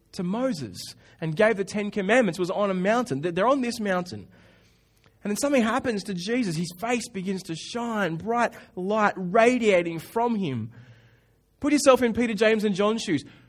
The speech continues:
Who is this guy? <laughs> Like, what is going on? This is like some scene from a movie that's a bit kinda crazy. Wha-, what is happening before my eyes?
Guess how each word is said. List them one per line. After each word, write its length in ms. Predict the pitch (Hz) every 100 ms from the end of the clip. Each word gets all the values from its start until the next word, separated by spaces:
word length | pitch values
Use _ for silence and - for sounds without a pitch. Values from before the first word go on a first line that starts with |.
| _ _
Who 320 | 202 294 285 -
is 200 | 285 302
this 180 | 247 208
guy? 460 | - 156 - 104 135 -
<laughs> 60 | - - - _
Like, 140 | 240 240
what 200 | 247 330
is 140 | 277
going 300 | 220 247 214
on? 280 | 202 294 180
This 100 | 247 254
is 140 | 202 - - _ -
like 160 | -
some 220 | - 220
scene 340 | 196 - 240 240
from 160 | 214
a 60 | 202
movie 380 | 190 220 277 220
that's 120 | -
a 40 |
bit 120 | 196 - - _ _ -
kinda 180 | 208
crazy. 600 | 190 196 220 330 269 170
Wha-, 260 | 165 226 233 - - - _
what 240 | 190 285 381
is 140 | 202
happening 480 | 196 277 254 247 202
before 340 | 196 - 233
my 220 | 202 185
eyes? 480 | 220 330 220 135 113